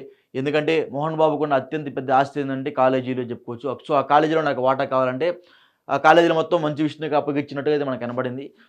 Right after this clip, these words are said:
So దీంట్లో గొడవలు వీళ్ళందరికీ కేవలం ఏంటంటే ఆస్తుల్లో గొడవలు. So ఈ ఆస్తుల్లో గొడవలో భాగంగానే ఈరోజు అయితే మాత్రం జనసేన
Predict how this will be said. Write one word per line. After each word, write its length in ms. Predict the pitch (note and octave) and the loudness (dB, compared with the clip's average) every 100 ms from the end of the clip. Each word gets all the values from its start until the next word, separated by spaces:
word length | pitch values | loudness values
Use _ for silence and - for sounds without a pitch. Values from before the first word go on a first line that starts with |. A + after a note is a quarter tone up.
| - | 0
So 60 | G3 D3 | 2 2
దీంట్లో 240 | F#3 F3 D#3 | 2 4 6
గొడవలు 240 | C3 A2 E2 - _ - | 4 0 -8 -14 _ -2
వీళ్ళందరికీ 400 | E3 F#3+ G#3+ A3 - | 0 2 2 0 4
కేవలం 220 | F#3+ G3+ | 6 6
ఏంటంటే 220 | G3 G3 F#3 | 6 2 6
ఆస్తుల్లో 320 | E3+ F#3 A3 G3 | 6 6 6 8
గొడవలు. 320 | E3+ D#3 C#3+ D#3 | 8 6 4 0
So 80 | D#3 D3+ | -2 0
ఈ 20 | D3 | 2
ఆస్తుల్లో 280 | D#3 F#3 F3 | 2 2 2
గొడవలో 260 | D3+ D3+ C#3+ | 4 2 2
భాగంగానే 420 | C3 C3+ C#3 C#3 D#3 | 2 0 0 -4 -2
ఈరోజు 160 | C#3 C#3+ | -2 -2
అయితే 120 | C#3 C#3 | -2 -4
మాత్రం 180 | C3+ E3 D#3 _ _ A2+ | -4 -6 -10 _ _ -4
జనసేన 340 | C3+ D#3 G3 | -2 0 2